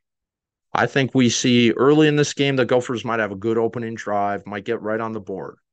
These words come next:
And then I think we're gonna s-, go back and f-, back, and Eastern Michigan might ha-, might have, uh, answer in them, have a good early drive of their own. This Gophers defense has started slow in past years.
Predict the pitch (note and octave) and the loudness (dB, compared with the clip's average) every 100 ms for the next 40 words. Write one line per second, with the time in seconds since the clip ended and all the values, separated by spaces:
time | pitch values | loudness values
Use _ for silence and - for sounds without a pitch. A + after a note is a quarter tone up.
0 | _ _ _ G2+ G#2+ A#2 A2+ G#2+ G#2+ A2 | _ _ _ -6 -2 2 2 2 0 -2
1 | B2 A2+ A2+ A2 G#2 - A2+ G#2+ G#2+ A2 | -2 0 0 0 -4 -4 0 4 4 2
2 | A2 G#2 - - G2+ G#2+ B2+ - A2 F#2+ | 0 -8 -10 -8 0 2 0 -2 -6 -6
3 | - _ _ _ _ _ - B2 - B2+ | -12 _ _ _ _ _ -4 -4 -2 -2
4 | C3 - A#2+ G#2 G2+ G2+ G#2+ G#2 A2+ A2+ | -2 -2 -4 -2 0 0 0 0 -2 -2
5 | A#2 A2 G#2 G#2 - - G2+ F2 G#2 A2 | 0 0 -4 -14 -14 -8 -8 -8 -10 -8
6 | A#2 - B2+ B2+ C3 C#3 D3 - - A#2 | -8 -6 -6 -4 -4 -4 -8 -12 -6 -2
7 | G#2+ G#2+ B2+ B2 A2+ A#2+ A#2 F#2+ A2 G#2+ | 0 0 2 4 4 4 0 -2 -2 -2
8 | G#2 G2 F#2+ G2 A2 B2+ _ _ _ _ | -2 -4 -4 -6 -8 -12 _ _ _ _
9 | G#2+ - C3+ A#2+ B2 A2 A2 A#2 A#2 - | -18 -6 -4 -2 -6 -6 -6 -4 -6 -6
10 | G#2+ A2 A2 - G2 G2+ A2 F#2+ - G#2 | -2 -2 -2 -6 -4 -2 -2 -6 -12 -6
11 | G2+ F#2+ G2 A#2+ - _ _ _ _ _ | -4 -2 -2 -4 -10 _ _ _ _ _
12 | G2+ G2+ G2+ G2+ - G2+ G2+ A#2 - - | -12 -2 0 0 -4 -6 -6 -6 -10 -20